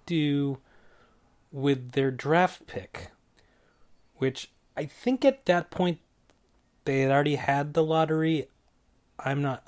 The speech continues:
I can't remember if it was, it was either right before the lottery or right after the lottery.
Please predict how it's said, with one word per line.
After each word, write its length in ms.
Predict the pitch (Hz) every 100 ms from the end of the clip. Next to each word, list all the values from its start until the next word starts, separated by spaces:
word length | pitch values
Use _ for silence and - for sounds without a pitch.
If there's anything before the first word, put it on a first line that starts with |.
| -
I 60 |
can't 240 | 120 151 131
remember 300 | 127 131 127
if 40 |
it 40 |
was, 220 | 117 104 117
it 80 |
was 160 | 117 107
either 120 | 101
right 240 | 95 156 170
before 220 | 143 165
the 60 |
lottery 460 | 156 151 151 151 135
or 140 | 104
right 200 | 98 123
after 220 | 131 123 110
the 80 |
lottery. 380 | 104 104 104 104